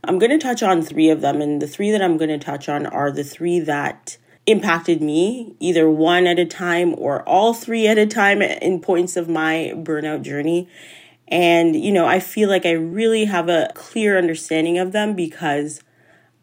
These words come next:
I lived through them, worked through them, and got over them myself.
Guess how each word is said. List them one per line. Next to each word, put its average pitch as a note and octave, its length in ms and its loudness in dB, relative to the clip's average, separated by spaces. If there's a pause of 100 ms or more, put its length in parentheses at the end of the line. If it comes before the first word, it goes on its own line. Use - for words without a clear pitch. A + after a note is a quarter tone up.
I D#3+ 160 2
lived D#3 300 2
through F3+ 220 0
them, E3 380 0
worked D#3 300 -2
through E3 220 -2
them, D#3 360 0
and C#3 520 -6 (520)
got F3 260 6
over G3+ 360 4
them D3+ 300 2
myself. C#3+ 760 -6